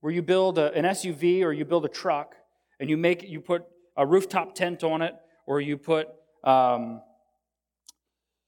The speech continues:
uh, extra fuel, or you put a kitchen, a cooking setup, you put awning on it, you put all these things. So you can go out and you can do adventuring, is what they call it.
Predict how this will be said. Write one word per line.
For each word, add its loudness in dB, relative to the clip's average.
uh, -2
extra 0
fuel, 2
or 0
you -4
put 0
a -4
kitchen, -2
a -2
cooking -2
setup, 2
you -14
put -2
awning 0
on 0
it, -8
you -12
put 0
all 2
these -4
things. -6
So -14
you -8
can -8
go -2
out -4
and -8
you -6
can -6
do -2
adventuring, -8
is -18
what -8
they -10
call -12
it. -20